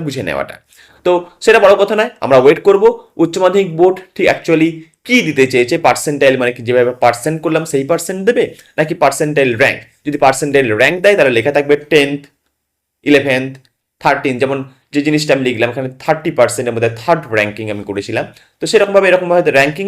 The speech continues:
করবে, তবে আশা করি র‍্যাঙ্কিং বোর্ড করবে না, বোর্ড করবে যে সেভেন্টি পার্সেন্ট, অর্থাৎ যেটা আমি একটু আগে করলাম ওরকম সেভেন্টি পার্সেন্ট, যে ফিফটি ফাইভ মার্কসটা সেভেন্টি পার্সেন্ট পার্সেন্টাইলে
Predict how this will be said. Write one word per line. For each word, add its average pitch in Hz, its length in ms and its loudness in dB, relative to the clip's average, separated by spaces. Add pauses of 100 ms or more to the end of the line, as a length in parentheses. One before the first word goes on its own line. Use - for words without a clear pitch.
করবে, 240 220 2 (420)
তবে 120 200 2
আশা 175 200 0
করি 180 100 4 (180)
র‍্যাঙ্কিং 135 340 -2 (120)
বোর্ড 113 220 0
করবে 87 260 -2
না, 139 60 -6 (340)
বোর্ড 113 220 -4
করবে 127 180 -2 (300)
যে 120 60 -10 (120)
সেভেন্টি 170 400 -2
পার্সেন্ট, 127 420 -2 (260)
অর্থাৎ 123 200 -4 (220)
যেটা 120 180 -2
আমি 110 120 -2
একটু 113 160 -6
আগে 101 200 -4
করলাম 104 260 -2 (280)
ওরকম 123 200 0 (100)
সেভেন্টি 135 340 0
পার্সেন্ট, 117 300 -2
যে 127 100 -4
ফিফটি 156 280 -6
ফাইভ 117 140 0 (100)
মার্কসটা 113 320 -2 (440)
সেভেন্টি 123 380 0
পার্সেন্ট 127 360 -2
পার্সেন্টাইলে 98 520 -4